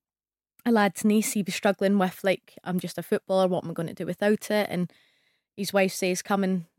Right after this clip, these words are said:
say what you love about your uncle." And she says, "He's funny, he's," um, it, it was something like, "He's funny, he's smart, he's annoying, and I love him so much." And it, nothing was related to football. And I think it's really important for anyone listening to this and yourself, Chloe. It's like,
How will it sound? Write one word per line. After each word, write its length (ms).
say 240
what 160
you 80
love 140
about 220
your 100
uncle." 340
And 140
she 120
says, 340
"He's 160
funny, 880
he's," 480
um, 540
it, 160
it 160
was 80
something 220
like, 120
"He's 120
funny, 440
he's 200
smart, 520
he's 120
annoying, 680
and 120
I 60
love 180
him 120
so 260
much." 240
And 120
it, 100
nothing 360
was 160
related 380
to 100
football. 360
And 100
I 40
think 220
it's 140
really 160
important 300
for 60
anyone 380
listening 280
to 40
this 140
and 140
yourself, 360
Chloe. 280
It's 160
like, 100